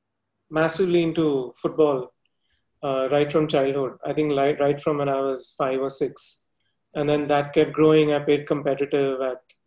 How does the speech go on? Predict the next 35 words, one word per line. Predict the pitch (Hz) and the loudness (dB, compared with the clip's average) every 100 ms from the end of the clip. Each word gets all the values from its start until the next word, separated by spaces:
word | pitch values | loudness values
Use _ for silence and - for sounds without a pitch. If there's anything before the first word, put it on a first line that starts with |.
| _ | _
various | 143 135 139 139 | -6 -4 -2 -2
levels. | 139 131 127 127 - _ _ _ _ _ | -2 -2 -4 -8 -16 _ _ _ _ _
And | - 139 | -6 0
then, | 143 143 143 | 2 2 0
um, | 135 131 127 127 120 131 - - 143 | 0 -2 -2 -6 -8 -12 -18 -14 0
running | 151 165 165 160 | 2 4 2 2
is | 156 143 | 2 2
a | |
great | 143 151 147 | 4 2 4
partner | 147 139 151 151 151 | 0 0 0 -2 0
to | 147 135 131 - _ _ _ | -2 0 -4 -10 _ _ _
football. | 165 151 147 131 - _ _ _ _ _ _ - | -4 0 0 -2 -10 _ _ _ _ _ _ -6
Uh, | 135 131 131 | -4 -2 -4
and | 135 | -4
then | 143 147 | -2 2
that | 156 160 | 2 0
started, | - 151 147 156 147 | 0 0 4 4 4
and | 143 139 135 131 - _ _ _ _ _ | 0 -2 -6 -10 -16 _ _ _ _ _
somehow | - 180 190 202 | 0 4 6 6
I | 196 | 8
realized | 170 170 180 180 | 8 8 6 4
that | 185 180 | 2 2
whenever | 160 165 175 | 2 2 4
I | |
used | 175 175 | 2 2
to | 180 | 2
run | 156 165 | 2 0
on | 165 | 0
the | 160 | 0
road, | 143 160 165 160 - _ | 0 2 2 0 -6 _
I | 156 | -6
almost | 147 147 160 165 165 | -4 -2 -2 -6 -6
used | 156 - | -8 -8
to, | 185 - | -10 -4
I | 151 151 | -2 -2